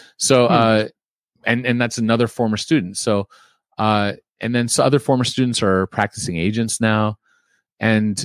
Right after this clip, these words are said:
Speaker 1: um, some are on coaching staffs and things like that. So,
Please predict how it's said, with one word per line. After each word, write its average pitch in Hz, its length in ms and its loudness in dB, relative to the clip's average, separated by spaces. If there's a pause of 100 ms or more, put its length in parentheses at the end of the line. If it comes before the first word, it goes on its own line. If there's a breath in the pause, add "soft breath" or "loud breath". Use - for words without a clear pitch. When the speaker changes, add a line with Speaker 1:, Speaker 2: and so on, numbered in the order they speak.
(120)
Speaker 1:
um, 95 520 -2 (360)
some 113 240 0
are 104 100 0
on 101 100 -4
coaching 104 380 -6
staffs 92 460 -4
and 95 120 -14
things 90 200 -12
like 90 180 -8
that. 82 180 -6
So, 110 180 -2